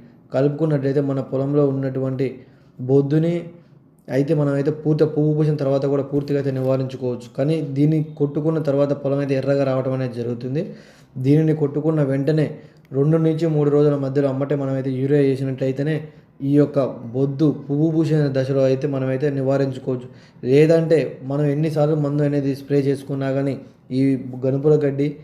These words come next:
ఈ బొద్దునైతే మనమైతే నివారించుకోలేము. అయితే మనమైతే ఈ కలుపు మందులనైతే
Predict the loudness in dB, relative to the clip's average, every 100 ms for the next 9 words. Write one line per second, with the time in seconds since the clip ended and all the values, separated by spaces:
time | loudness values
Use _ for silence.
0 | -20 -20 -6 -4 0 2 4 4 2 0
1 | -2 -4 -4 -2 -2 -2 -4 -6 -4 -4
2 | -6 -12 -18 -20 -20 -20 -20 -20 -20 -20
3 | -20 -20 -20 -20 -20 _ -20 -20 -2 2
4 | 4 4 0 -2 -12 -20 _ -4 0 0
5 | 0 0 -2 0 0 0 -2 -2 -2 -2
6 | -4 0 -2 -2